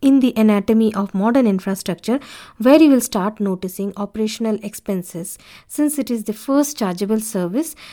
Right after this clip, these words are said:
that you will encounter in any cloud today. Now you might ask,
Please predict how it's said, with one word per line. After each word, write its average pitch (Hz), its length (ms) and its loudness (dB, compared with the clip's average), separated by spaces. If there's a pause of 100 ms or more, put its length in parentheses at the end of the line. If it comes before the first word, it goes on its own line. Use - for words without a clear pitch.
(140)
that 262 180 2
you 269 80 2
will 254 120 2
encounter 190 560 0
in 240 180 0
any 202 180 0
cloud 170 320 -8
today. 156 240 -12 (360)
Now 359 120 2
you 349 220 4
might 339 320 0
ask, 208 420 -10